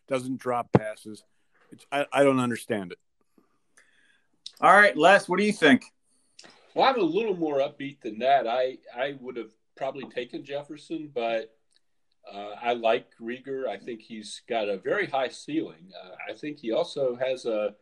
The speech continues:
Speaker 3: pretty low floor, so it's a bit of a gamble. Uh, but Bla-, Damo touched on something there that I, I think is an important point. When we talked to Howie about all this stuff,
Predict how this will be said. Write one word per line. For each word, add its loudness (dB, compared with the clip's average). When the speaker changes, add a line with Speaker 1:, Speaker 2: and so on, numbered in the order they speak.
Speaker 3:
pretty -6
low 4
floor, -4
so -4
it's -8
a -2
bit -4
of -2
a -2
gamble. -6
Uh, -2
but -10
Bla-, 2
Damo 2
touched -8
on -4
something -14
there -6
that -6
I, -4
I -10
think -18
is -14
an -14
important -8
point. -10
When -6
we -8
talked 0
to 0
Howie 4
about -8
all -6
this -16
stuff, -10